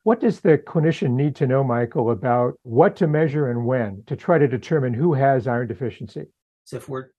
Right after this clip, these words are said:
Speaker 2: certainly talking about menstruating women or pregnant women, I think it's very important, even in the absence of anemia, to get iron parameters.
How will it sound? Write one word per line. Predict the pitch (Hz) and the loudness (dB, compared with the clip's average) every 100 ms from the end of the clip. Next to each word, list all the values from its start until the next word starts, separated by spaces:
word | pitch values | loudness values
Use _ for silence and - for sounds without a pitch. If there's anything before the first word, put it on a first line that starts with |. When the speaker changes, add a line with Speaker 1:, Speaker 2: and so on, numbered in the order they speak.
| _ _ | _ _
Speaker 2:
certainly | - 196 208 170 160 | -16 -10 -10 -8 -8
talking | 160 165 151 131 | -4 -4 -6 -8
about | 123 123 143 | -8 -8 -8
menstruating | 113 151 - 175 143 139 127 | -12 -12 -12 -8 -6 -6 -8
women | 113 110 104 113 117 _ - | -10 -12 -16 -20 -20 _ -20
or | 107 | -20
pregnant | _ 190 165 139 - | _ -6 -6 -8 -12
women, | 101 90 85 90 | -14 -14 -16 -12
I | 139 | -10
think | 131 170 143 | -10 -10 -12
it's | - | -14
very | 113 160 170 | -6 -4 -4
important, | 151 - - 127 117 - | -6 -8 -10 -10 -10 -12
even | 160 160 156 | -10 -8 -6
in | |
the | 139 131 | -6 -6
absence | 127 - 143 135 | -8 -12 -16 -14
of | 117 | -12
anemia, | 113 110 104 101 101 _ | -12 -12 -10 -12 -14 _
to | 123 | -8
get | 131 113 | -6 -6
iron | 110 113 - | -6 -8 -12
parameters. | - 104 104 85 - _ - | -12 -10 -10 -10 -18 _ -20